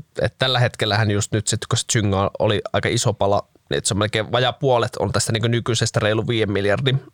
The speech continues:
liikevaihdosta on tosiaan sitä mobiili-, mobiilipelaamista.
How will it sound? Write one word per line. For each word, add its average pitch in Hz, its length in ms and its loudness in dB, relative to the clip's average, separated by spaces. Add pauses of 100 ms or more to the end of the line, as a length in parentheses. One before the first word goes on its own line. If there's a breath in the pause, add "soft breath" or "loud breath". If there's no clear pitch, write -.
liikevaihdosta 104 720 0
on 104 100 -2
tosiaan 98 360 0
sitä - 140 -4
mobiili-, 147 560 -2
mobiilipelaamista. 120 920 0